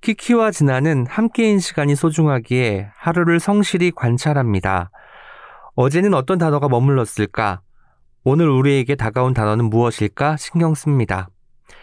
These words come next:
같은 하루가 주어져도 같은 하루를 살지 않습니다. 각자의 계절에는 서로를 닮은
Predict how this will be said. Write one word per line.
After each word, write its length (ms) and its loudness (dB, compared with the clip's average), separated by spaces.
같은 380 0
하루가 300 2
주어져도 760 0
같은 380 0
하루를 320 2
살지 360 -2
않습니다. 720 -4
각자의 480 -2
계절에는 600 0
서로를 420 0
닮은 440 0